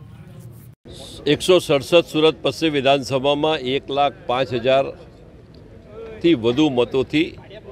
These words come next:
જીત થઈ છે, ત્યારે અમારા વિસ્તારના સર્વે મતદાતાઓ, નાગરિકો, અગ્રણી, શુભેચ્છકો અને તમામને ખૂબ ખૂબ અભિનંદન, વંદન, શુભેચ્છા અને એમનો ઋણ સ્વીકાર કરું છું.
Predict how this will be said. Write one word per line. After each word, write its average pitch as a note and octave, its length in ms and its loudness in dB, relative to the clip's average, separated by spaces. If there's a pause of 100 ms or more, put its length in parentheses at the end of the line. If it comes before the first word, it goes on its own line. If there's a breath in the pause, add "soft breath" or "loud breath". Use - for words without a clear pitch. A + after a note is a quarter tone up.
(1160)
જીત D3+ 260 6
થઈ C#3+ 200 -2
છે, C3 140 -4
ત્યારે C3 560 -2 (460)
અમારા B2+ 260 2
વિસ્તારના C#3 600 -2
સર્વે B2 400 0
મતદાતાઓ, A#2+ 720 0
નાગરિકો, A#2 640 -2
અગ્રણી, A#2+ 440 0
શુભેચ્છકો A#2+ 840 -6 (920)
અને A#2 140 0
તમામને C3+ 680 2 (100)
ખૂબ D3+ 160 -2
ખૂબ C#3+ 340 -6
અભિનંદન, C3+ 640 -2
વંદન, B2 420 0
શુભેચ્છા A#2+ 680 0
અને A#2+ 380 0
એમનો A#2 240 0
ઋણ A#2 200 0
સ્વીકાર C3+ 380 0
કરું C#3 260 -6
છું. - 280 -20